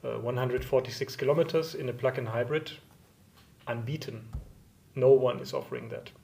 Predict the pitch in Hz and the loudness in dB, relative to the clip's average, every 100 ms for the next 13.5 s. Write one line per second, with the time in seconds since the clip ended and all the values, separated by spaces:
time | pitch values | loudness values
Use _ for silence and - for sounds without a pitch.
0 | - - - - - - - 131 123 139 | -20 -20 -20 -20 -20 -16 -2 0 0 0
1 | 139 151 165 - - - - - - - | 0 2 2 0 -10 -16 -20 -20 -20 -20
2 | - - - - - - - - - 139 | -20 -20 -20 -16 -16 -16 -20 -20 -6 2
3 | 143 - 135 135 131 147 139 135 170 160 | 2 2 -2 0 2 2 6 6 6 0
4 | 117 127 131 127 - - - 123 - - | 2 4 2 0 -6 -10 -8 -8 -8 -2
5 | 120 143 196 - - - - - 147 - | -2 -2 -6 -8 -12 -16 -20 -16 -14 -12
6 | 135 120 120 123 - 127 135 175 - - | -10 -10 -10 -12 -4 -4 -4 -8 -10 -16
7 | - - - - - - - - - - | -20 -20 -20 -20 -20 -20 -20 -20 -12 -10
8 | - 123 139 135 139 135 131 131 131 - | -8 0 2 4 6 4 4 -2 -6 -2
9 | 123 - 135 - 131 127 123 120 - - | -2 0 -2 2 2 2 -6 -12 -18 -20
10 | - - - 147 143 135 123 120 120 120 | -20 -20 -6 -2 4 4 4 2 2 0
11 | - 147 147 139 151 - - 127 127 - | 0 0 0 -4 -8 -4 4 4 4 -4
12 | 120 120 113 113 - - 120 120 131 - | -4 -4 -8 -6 -8 -4 -4 -4 -6 -8
13 | - 147 139 - 120 | -4 -2 -2 -2 -4